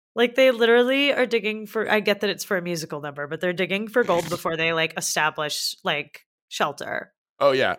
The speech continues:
Speaker 2: Eight
Speaker 1: Like,
Speaker 2: of
Speaker 1: just
Speaker 2: the ten
Speaker 1: digging
Speaker 2: men are
Speaker 1: by the
Speaker 2: digging for
Speaker 1: beach.
Speaker 2: gold, and two dudes are co-, are chopping wood down
Speaker 1: Yeah,
Speaker 2: to build,
Speaker 1: just
Speaker 2: like,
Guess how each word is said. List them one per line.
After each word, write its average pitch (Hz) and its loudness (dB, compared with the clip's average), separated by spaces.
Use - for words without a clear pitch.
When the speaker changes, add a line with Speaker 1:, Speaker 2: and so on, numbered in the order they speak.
Speaker 2:
Eight 156 4
Speaker 1:
Like, 202 2
Speaker 2:
of 165 6
Speaker 1:
just 156 2
Speaker 2:
the 156 2
ten - 6
Speaker 1:
digging 135 2
Speaker 2:
men 117 0
are 131 2
Speaker 1:
by 202 4
the - -2
Speaker 2:
digging - -4
for 127 -2
Speaker 1:
beach. 107 -2
Speaker 2:
gold, 110 -2
and 123 -8
two 143 -4
dudes 120 -4
are 104 -6
co-, 113 -8
are 113 -6
chopping 113 -8
wood 104 -8
down 113 -16
Speaker 1:
Yeah, 156 -6
Speaker 2:
to 135 -8
build, 120 0
Speaker 1:
just 113 2
Speaker 2:
like, 113 -4